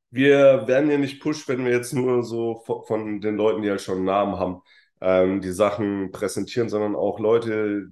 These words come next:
die man bisher vielleicht nicht so kennt. Genau, Your Legacy, es tut mir leid, der erste Song, den man zumindest online findet. Ähm, ich muss sagen, so, man hört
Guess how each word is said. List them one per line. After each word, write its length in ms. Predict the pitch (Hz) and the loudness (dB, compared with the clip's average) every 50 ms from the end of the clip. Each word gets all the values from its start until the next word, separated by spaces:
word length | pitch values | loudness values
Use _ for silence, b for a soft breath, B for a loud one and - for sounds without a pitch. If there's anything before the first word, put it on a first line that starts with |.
| _ _ | _ _
die 140 | - 107 107 | -10 -8 -4
man 280 | 107 110 107 107 107 107 | 0 2 2 2 2 0
bisher 300 | 110 104 - 120 110 104 | -2 -4 -2 -2 -4 -4
vielleicht 320 | - - - 107 - - 151 | -4 -6 -8 -8 -6 -4 -6
nicht 120 | 156 156 | -6 -6
so 120 | - 190 | -6 -8
kennt. 360 | 180 - 175 156 170 165 - - B B B B B B B B B B _ _ | -4 0 0 0 0 -2 -8 -12 B B B B B B B B B B _ _
Genau, 500 | - 135 135 156 170 190 185 160 127 - | -2 2 4 6 6 6 6 4 2 0
Your 220 | 123 147 156 156 | 0 0 2 2
Legacy, 540 | 147 147 160 156 - 156 139 - 147 147 143 123 | 2 2 0 -2 -2 -6 -6 -6 -6 -6 -4 -4
es 140 | 123 123 | -6 -6
tut 160 | - - 143 139 | -6 -8 -6 -4
mir 120 | 127 123 | -2 -2
leid, 300 | 113 117 117 120 123 120 123 - - - | 0 2 2 2 0 -2 -4 -10 -10 -6
der 100 | - 104 | -4 -4
erste 320 | 87 90 107 110 - - 104 | -2 -2 -4 -4 -6 -6 -6
Song, 720 | 98 - 110 110 113 113 113 110 107 104 101 95 - - _ _ - | -2 2 2 2 2 2 -2 -2 -4 -6 -8 -10 -12 -18 _ _ -2
den 100 | 110 104 | 0 2
man 160 | 107 104 101 | 2 2 0
zumindest 420 | - - 113 110 113 107 101 - - | 0 -2 -2 0 0 -2 -2 -4 -4
online 360 | - 107 113 110 107 104 104 | -2 0 2 2 2 2 0
findet. 500 | - - 131 131 139 139 143 143 143 - b b b b b b b b b b _ _ - | 0 0 0 2 2 2 2 0 -2 -8 b b b b b b b b b b _ _ -4
Ähm, 360 | 101 104 107 110 120 123 - | -2 -2 -2 -2 -4 -4 -4
ich 160 | 147 143 139 | -4 -2 0
muss 180 | 175 160 151 - | 0 0 0 0
sagen, 680 | - 113 117 117 127 151 156 160 156 151 151 - - _ _ _ _ _ _ _ _ _ _ _ _ _ _ _ _ _ _ _ _ _ _ _ _ _ _ _ _ - | 0 0 2 2 0 0 0 -2 -4 -4 -4 -6 -10 _ _ _ _ _ _ _ _ _ _ _ _ _ _ _ _ _ _ _ _ _ _ _ _ _ _ _ _ -12
so, 500 | 113 101 120 127 131 139 139 139 - - | -6 -2 0 2 4 4 4 2 0 -2
man 200 | - 113 120 123 | -2 0 0 2
hört 360 | 117 131 135 139 135 - - | 4 4 4 2 0 -4 -10